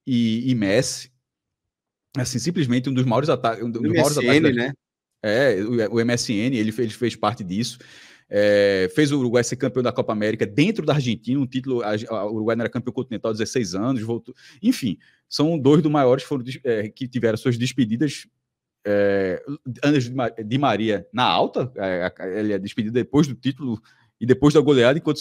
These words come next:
Speaker 1: é, o Uruguai ali, semifinal da Copa América e um empate dentro de casa, mas com a torcida do Uruguai celebrando, como a gente tá vendo na tela aí. Então é muito importante. Então, toda vez que eu vi isso no Brasil, é,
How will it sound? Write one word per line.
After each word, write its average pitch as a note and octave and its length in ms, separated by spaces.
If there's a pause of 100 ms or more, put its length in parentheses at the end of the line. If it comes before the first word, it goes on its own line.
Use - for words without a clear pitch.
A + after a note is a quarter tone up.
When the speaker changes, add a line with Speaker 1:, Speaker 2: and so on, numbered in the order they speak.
(540)
Speaker 1:
é, G#2+ 320
o A2+ 60
Uruguai B2+ 420
ali, C3 320
semifinal C3 400
da A#2 40
Copa B2+ 160
América C#3 380
e C#3+ 120
um D#3+ 100
empate C3+ 400
dentro C3 240
de C#3+ 80
casa, B2+ 340
mas B2+ 200
com - 60
a B2+ 40
torcida B2+ 240
do B2 40
Uruguai A#2 240
celebrando, A2+ 480
como G#2+ 140
a - 20
gente G#2+ 100
tá G#2 120
vendo F#2+ 180
na G2+ 80
tela G2 240
aí. A2+ 180 (580)
Então A2 220
é C#3+ 60
muito D3 160
importante. C#3+ 300
Então, G3 100
toda C#4+ 100
vez G#3+ 100
que - 80
eu D#3+ 40
vi D3+ 120
isso C#3+ 180
no C#3 60
Brasil, C3 580 (680)
é, A2+ 1080